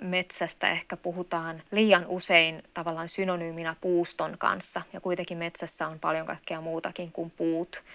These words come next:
Että siellä on suomalaisessa metsässä noin kaksikymmentätuhatta eliölajia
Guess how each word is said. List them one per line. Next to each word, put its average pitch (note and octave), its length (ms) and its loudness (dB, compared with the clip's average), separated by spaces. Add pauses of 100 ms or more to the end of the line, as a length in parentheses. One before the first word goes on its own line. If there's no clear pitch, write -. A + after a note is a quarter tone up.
(320)
Että - 120 -12
siellä D#3+ 300 4
on D#3+ 160 -4 (240)
suomalaisessa F3 560 0
metsässä G#3 380 2
noin F#3 160 -2
kaksikymmentätuhatta E3+ 1080 2 (240)
eliölajia E3 760 2